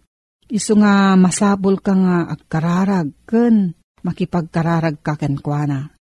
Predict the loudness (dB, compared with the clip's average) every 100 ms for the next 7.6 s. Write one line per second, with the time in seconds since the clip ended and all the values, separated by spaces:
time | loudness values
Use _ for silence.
0 | _ _ 2 2 2 0 0 4 4 4
1 | 0 -2 0 2 0 -2 -4 -4 -4 -4
2 | -2 -2 -2 -4 -2 -2 0 -2 -2 -2
3 | 0 -2 -2 -6 -10 -10 -8 -6 -4 0
4 | 0 0 -2 -6 -8 -6 -4 -4 -6 -8
5 | -14 _ _ -10 -8 -2 0 0 0 0
6 | 2 2 2 0 -2 -2 -4 -6 -12 _
7 | _ _ _ 2 4